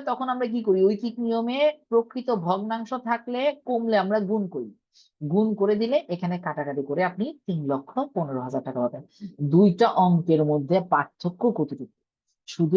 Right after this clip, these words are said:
এখানে একটু ফরম্যাট চেঞ্জ করেছে, আর এখানে সম্পূর্ণ সম্পত্তির মূল্য দিয়ে বাকি অংশের মূল্য বের করতে বলেছে। আর বইয়ের অঙ্কে আমাকে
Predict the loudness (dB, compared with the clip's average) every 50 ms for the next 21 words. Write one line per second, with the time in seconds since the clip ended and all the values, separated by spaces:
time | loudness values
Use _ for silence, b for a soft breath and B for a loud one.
0 | 4 4 2 0 -2 -2 0 -2 -2 -2 -4 -6 -4 -4 -6 -4 -2 -2 -2 -2
1 | -2 -2 -4 -4 -2 -2 -2 -2 -2 0 0 0 0 0 -2 -6 -6 -8 _ B
2 | B B _ -6 -4 -4 -4 0 4 4 4 4 4 0 0 2 2 0 0 0
3 | 2 4 4 4 4 2 2 2 2 2 0 2 0 2 2 2 0 -2 -2 -2
4 | -2 0 0 0 0 0 0 0 0 0 0 0 -2 -2 -2 -4 -4 -6 -6 -6
5 | -6 -6 -4 -2 -2 0 -2 -2 -2 -6 -8 -10 -12 -10 -8 -6 -6 -6 -6 -8
6 | -10 -16 -20 -20 _ b b b b b -4 -2 -2 -4 -2 2 4 6 6 6
7 | 6 4 4 4 2 2 2 0 0 0 2 2